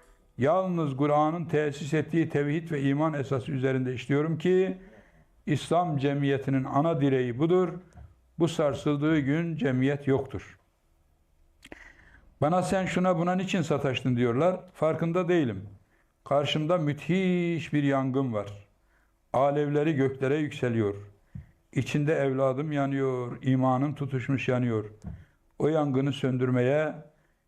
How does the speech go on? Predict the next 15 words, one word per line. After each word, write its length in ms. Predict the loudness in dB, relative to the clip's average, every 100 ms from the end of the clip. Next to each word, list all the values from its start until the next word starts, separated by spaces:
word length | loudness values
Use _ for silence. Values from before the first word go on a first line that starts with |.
| _
imanımı 580 | 0 2 4 2 0 -2
kurtarmaya 580 | -2 -2 0 2 4 2
koşuyorum. 760 | 0 -2 2 2 2 0 -6 -14 -20 _ _ _ _ _
Yolda 440 | 2 2 2 0 2
biri 220 | 0 0
beni 200 | -2 -2
kösteklemek 680 | -2 -2 -2 -2 -2 -2 -4
istemiş 440 | -6 -4 -4 -2
de 60 | 0
ayağım 340 | 2 4 4
ona 200 | 2 0
çarpmış. 420 | -2 -4 -2 -8 -4
Ne 100 | -2
ehemmiyeti 520 | 0 0 -2 -2 0
var? 200 | 0